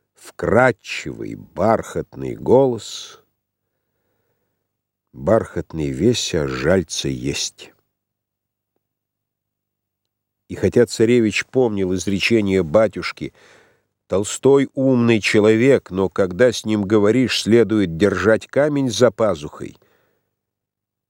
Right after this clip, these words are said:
он все-таки слушал его с удовольствием. Умная, деловитая речь успокаивала его,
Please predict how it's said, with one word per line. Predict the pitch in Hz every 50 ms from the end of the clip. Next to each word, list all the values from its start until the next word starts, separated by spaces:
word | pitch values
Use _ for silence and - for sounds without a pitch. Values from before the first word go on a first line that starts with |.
| _ _
он | 104 101 101
все-таки | - - 123 110 - _ - 92
слушал | - - 104 117 110 - - 101 101
его | 101 104 104 98
с | - -
удовольствием. | 98 90 95 87 76 69 65 64 - - - - - - - _ _ _ _ _ _ _ _ _ _ _ _ _ _ _ _ _ _ _ _ _ _ _ _
Умная, | - 123 165 190 196 190 190 180 180 180 175 165
деловитая | 143 95 90 98 95 92 92 92 135 160 151 - 127 123 107 95
речь | 107 131 131 - -
успокаивала | 113 - - - - 82 - - 139 147 139 110 95 85 78 69 62 62
его, | 64 57 50 - - -